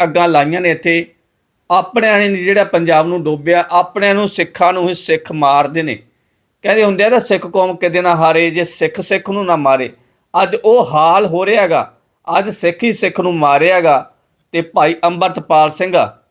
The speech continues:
ਉਹ ਨੌਜਵਾਨ ਚੜ੍ਹਦੀ ਕਲਾ ਵਾਲਾ,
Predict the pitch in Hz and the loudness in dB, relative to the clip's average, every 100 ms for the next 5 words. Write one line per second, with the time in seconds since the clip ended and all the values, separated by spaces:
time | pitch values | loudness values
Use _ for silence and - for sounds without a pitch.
0 | _ _ _ _ _ _ _ - 165 170 | _ _ _ _ _ _ _ -4 0 2
1 | 170 180 185 190 180 190 190 208 202 175 | 2 2 0 0 0 -2 -2 -2 0 0
2 | 170 175 175 165 - | 2 2 2 0 -6